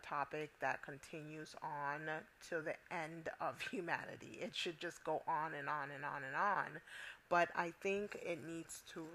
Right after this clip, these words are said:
really be emphasized how important it is so that people are not just seeing it in the light of a trend. What I'm finding when I'm on social media is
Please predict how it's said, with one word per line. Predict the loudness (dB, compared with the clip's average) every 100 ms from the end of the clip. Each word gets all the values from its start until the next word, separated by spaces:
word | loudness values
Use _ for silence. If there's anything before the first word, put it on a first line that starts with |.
| -2
really | 0 0 -2 -4 -8 -12 -20 -20 -20 -20 -20 -20 -20 -20 -20 -20 -20 -20 -20 -20 -20 -20 -20 -20 -20 -8
be | -2 -2 2
emphasized | 2 2 -4 4 6 8 6 0 -6 -14 -10
how | 2 6 6 2
important | -4 -4 4 4 4
it | -4 -4 -4
is | -6 -4
so | -4 2
that | 4 6 4 -2 -18 -14
people | -4 -4 -2 -4
are | 0
not | 4 4 4
just | -2 -2 -8
seeing | -2 0 0 -2
it | -4 -6 -12 -12 -8
in | -4
the | 0
light | 4 4 4
of | -2
a | -6
trend. | -6 -4 -4 -6 -10 -18 -20 -20 -20 -20 -20 -16
What | -6 0 2 8
I'm | 8 8 2
finding | 4 6 6 2 -2 -2 -4 -8 -4
when | -2 2
I'm | 2 2 0
on | 0 -2 -4
social | -6 -4 -4
media | -4 -4 -4 -4 -2 -2 -2 -6 -20 -20 -6
is | -2 -2